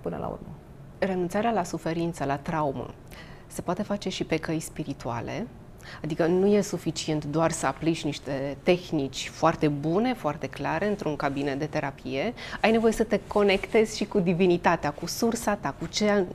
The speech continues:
Speaker 2: în ceea ce crezi tu. Tu cum te raportezi la asta?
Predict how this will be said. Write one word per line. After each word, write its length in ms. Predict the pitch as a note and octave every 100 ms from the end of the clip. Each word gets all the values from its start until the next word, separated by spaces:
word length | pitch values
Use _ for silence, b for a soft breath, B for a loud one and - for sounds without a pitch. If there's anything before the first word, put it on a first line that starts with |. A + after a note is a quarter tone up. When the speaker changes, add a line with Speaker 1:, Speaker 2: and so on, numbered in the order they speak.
| -
Speaker 2:
în 80 | B3
ceea 200 | - C#4+
ce 160 | - A#3+
crezi 300 | A3 G#3 -
tu. 180 | C3+ - B B B B B B -
Tu 120 | A3+ - - - - - - - -
cum 160 | -
te 100 | G3
raportezi 560 | D3+ D3 C#3 - B2+ B2+
la 120 | A#2+
asta? 260 | A#2+ -